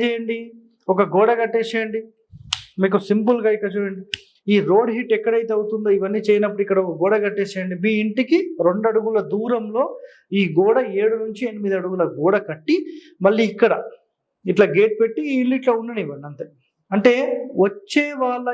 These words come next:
యొక్క చూపు మీ కాంపౌండ్ నుంచి మీ ఇంటి లోపలికి పడకుండా ఇది చేయండి. హండ్రెడ్ పర్సెంట్ ఇది మీకు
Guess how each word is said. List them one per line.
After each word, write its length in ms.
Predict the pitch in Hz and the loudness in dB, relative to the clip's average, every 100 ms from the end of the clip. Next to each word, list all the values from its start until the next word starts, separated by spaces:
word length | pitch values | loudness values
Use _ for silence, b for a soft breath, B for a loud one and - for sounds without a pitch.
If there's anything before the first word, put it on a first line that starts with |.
| 240 | -4
యొక్క 200 | 226 240 233 - | -8 -6 -6 -2
చూపు 400 | 254 262 226 320 392 B B B - | 0 0 2 2 2 B B B 2
మీ 60 | 214 214 196 | 2 2 0
కాంపౌండ్ 480 | 185 214 233 240 220 | -2 -2 -4 -4 -4
నుంచి 220 | 220 - 254 | -8 -8 -4
మీ 60 | 240 190 | 0 0
ఇంటి 200 | 190 226 220 | 0 4 4
లోపలికి 420 | 220 220 208 180 - | 4 -2 -4 -8 -4
పడకుండా 440 | 147 180 240 233 220 | -2 0 0 2 2
ఇది 120 | 156 131 | 2 -4
చేయండి. 420 | 147 202 202 165 165 165 - _ _ _ - | 2 4 2 -2 -8 -10 -20 _ _ _ -2
హండ్రెడ్ 360 | 170 196 214 202 | 0 4 2 2
పర్సెంట్ 380 | 170 160 254 233 185 | -4 -4 -4 0 0
ఇది 120 | 170 170 | 0 -2
మీకు 240 | 170 170 | -4 0